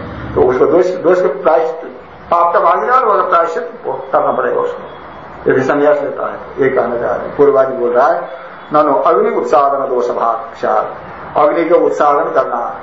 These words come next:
अग्नि को बुझा देना, गृहस्थाश्रम में अग्निहोत्र की अग्नि है उसको बुझा देना, इसको परिप्रजन माने संन्यास धर्म करता हुआ दोष भाग स्यात्, दोष की भागीदारी होगा। क्यों?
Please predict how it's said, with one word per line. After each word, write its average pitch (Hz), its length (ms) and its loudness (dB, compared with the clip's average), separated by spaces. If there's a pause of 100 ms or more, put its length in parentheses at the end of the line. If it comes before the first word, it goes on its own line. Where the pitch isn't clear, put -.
(140)
अग्नि 147 260 0
को 139 80 4
बुझा 139 380 4
देना, 110 400 0 (920)
गृहस्थाश्रम 139 520 2
में 139 100 -4
अग्निहोत्र 131 480 2
की 127 80 2
अग्नि 131 240 2
है 165 360 2 (200)
उसको 131 180 -2
बुझा 131 280 4
देना, - 300 -4 (800)
इसको 127 280 2 (840)
परिप्रजन 165 960 2
माने 151 120 2
संन्यास 156 440 0
धर्म 156 300 0
करता 151 280 2
हुआ 143 220 2
दोष 160 340 0
भाग 123 240 0
स्यात्, 110 460 -6
दोष 160 220 4
की - 60 -2
भागीदारी 123 520 -2
होगा। 104 240 -2 (1080)
क्यों? 185 180 6